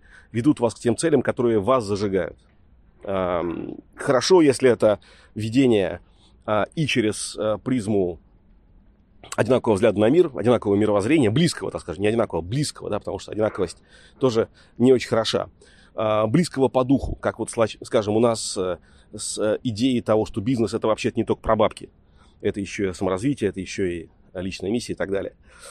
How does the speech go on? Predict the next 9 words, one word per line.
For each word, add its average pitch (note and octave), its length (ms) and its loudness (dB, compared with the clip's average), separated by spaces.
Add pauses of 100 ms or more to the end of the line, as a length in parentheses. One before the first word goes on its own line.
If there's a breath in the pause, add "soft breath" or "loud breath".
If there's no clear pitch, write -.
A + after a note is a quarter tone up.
(220 loud breath)
Вот, D3 540 6
э, A2+ 300 4 (240)
и, G3+ 140 0
конечно, B2 640 2 (220)
э, F#2 240 -2 (420)
окружение, A#2 560 0
которое G#2 300 0
помогает G#2+ 480 0
вам G#2 280 2